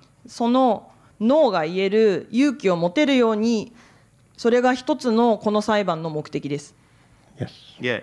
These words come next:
Speaker 3: and so I, in conclusion, I'm gonna say that one of the goals of this court is to create a situation in which foreigners can say no.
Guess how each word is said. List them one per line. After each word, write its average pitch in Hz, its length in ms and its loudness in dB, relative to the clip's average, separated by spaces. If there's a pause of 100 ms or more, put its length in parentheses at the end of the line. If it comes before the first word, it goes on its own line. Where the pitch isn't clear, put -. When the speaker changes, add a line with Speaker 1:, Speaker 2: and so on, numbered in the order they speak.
Speaker 3:
and 131 140 -6
so - 140 -6
I, 139 140 -2
in 139 260 -10
conclusion, 180 540 -6
I'm 151 80 -8
gonna 139 120 -8
say 135 260 -6
that 123 220 -6
one 160 240 -6
of 175 120 -10
the 139 240 -8 (420)
goals 156 380 -6
of 151 100 -10
this 135 180 -12
court 160 460 -8 (160)
is 127 240 -12 (120)
to 127 280 -8 (600)
create 165 320 -8
a 165 40 -6
situation 151 600 -10
in 120 120 -10
which 120 220 -12
foreigners 127 460 -12
can 208 280 -10
say 165 280 -8
no. 151 340 -10